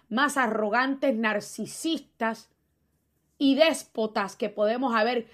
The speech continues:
conocido en la historia de la política estadounidense. Sí, señores, porque esta mujer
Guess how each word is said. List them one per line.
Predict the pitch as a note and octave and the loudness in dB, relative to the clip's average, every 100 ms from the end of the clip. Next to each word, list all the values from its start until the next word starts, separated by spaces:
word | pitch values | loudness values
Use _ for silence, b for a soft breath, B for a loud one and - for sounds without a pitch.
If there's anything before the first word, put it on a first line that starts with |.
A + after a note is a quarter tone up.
| B - | B -4
conocido | C4 A3+ G#3 - B3+ G3+ F3+ b b - | 0 0 -2 -4 -4 -4 -6 b b -4
en | A#3 G#3+ | -2 -2
la | |
historia | G#3 - B3+ B3 | -2 0 2 4
de | G#3+ | 2
la | G3 F#3+ | 2 -2
política | G3+ G#3+ C4 G3+ F#3 | -4 -4 -4 -8 -12
estadounidense. | D3 F3 E3 E3+ E3+ E3+ D3 - G#2+ _ _ _ _ _ _ _ | -8 -6 -4 -4 -2 -4 -6 -14 -20 _ _ _ _ _ _ _
Sí, | - A#3+ | -8 -6
señores, | E4 E4+ C#4 E4+ G4 - | -2 -2 -2 0 0 0
porque | B3+ B3+ | -2 -2
esta | - F#4 | 0 2
mujer | D#4+ B3 E4 C#4 D#4 | 2 2 2 0 -6